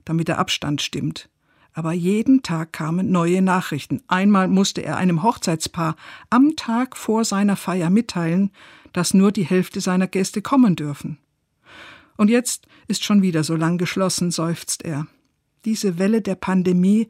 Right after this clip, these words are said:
werden wir überstehen, eine nächste nicht mehr." Jetzt sitzt sie mir im Bauch, seine Anspannung.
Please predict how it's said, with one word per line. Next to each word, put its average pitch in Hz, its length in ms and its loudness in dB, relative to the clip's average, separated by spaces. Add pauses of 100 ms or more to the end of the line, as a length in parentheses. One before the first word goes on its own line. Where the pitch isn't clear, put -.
(320)
werden 175 420 2
wir 196 140 0
überstehen, 190 840 0 (400)
eine 180 240 -2
nächste 175 580 -4 (140)
nicht - 360 -2
mehr." - 220 -12 (1400)
Jetzt - 540 -4
sitzt - 400 -2
sie 226 100 2
mir 220 300 8
im 156 120 0
Bauch, 139 440 -6
seine 160 320 -2
Anspannung. 156 640 -4